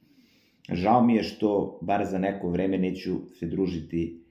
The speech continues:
e, ne, imati priliku, ajde tako da kažem, da ih, da ih pijem. Pivo koje danas predstavljam je pivo sa osam posto alkohola,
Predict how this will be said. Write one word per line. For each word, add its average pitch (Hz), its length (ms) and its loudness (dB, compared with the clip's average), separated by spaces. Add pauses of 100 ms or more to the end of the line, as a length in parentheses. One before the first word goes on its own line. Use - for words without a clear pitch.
(600)
e, 76 420 -6
ne, 98 240 -2
imati 87 360 -2
priliku, 87 400 0
ajde 76 220 -2
tako 73 240 -8
da 65 100 -10
kažem, 71 320 -8
da 73 60 -4
ih, 71 300 -10 (540)
da 85 160 0
ih 80 180 -2
pijem. 90 320 -2 (1800)
Pivo 160 280 10
koje 131 100 6
danas 139 300 4
predstavljam 131 640 2 (1160)
je 90 340 -2
pivo 113 600 2 (500)
sa 95 220 0
osam 92 220 -2
posto 85 300 -4
alkohola, 82 760 -6